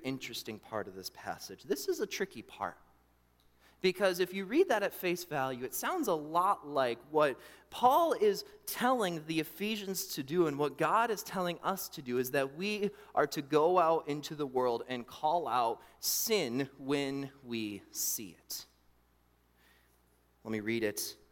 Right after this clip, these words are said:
again after I put that thought in your head. Verse eleven, "Take no part in the unfruitful works of darkness, but instead expose them. For it is shameful even to speak of the things that they do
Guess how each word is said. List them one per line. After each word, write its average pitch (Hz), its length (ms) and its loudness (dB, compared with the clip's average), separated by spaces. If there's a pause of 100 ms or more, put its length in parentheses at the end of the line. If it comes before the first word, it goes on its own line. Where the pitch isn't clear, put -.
(140)
again 135 640 0 (640)
after 107 240 0
I 110 40 0
put - 200 -8
that - 220 -6
thought 92 240 -2
in 107 120 -10
your 98 120 -10
head. 123 260 -2 (540)
Verse 107 160 -2
eleven, 120 340 2
"Take 196 340 0
no 226 160 4
part - 540 -4 (320)
in 143 160 0
the 156 220 -2
unfruitful 190 760 0
works 165 320 -2
of 185 140 -8
darkness, 101 640 -4 (260)
but 139 140 4
instead 139 720 0
expose 190 840 0
them. 92 240 -14 (400)
For 185 140 6
it 175 80 6
is 180 100 0
shameful 214 800 2
even 147 220 0
to 139 80 -8
speak - 600 -2
of 165 200 0
the 160 60 -8
things 208 500 -2
that 160 200 -2
they 143 140 2
do 196 600 -2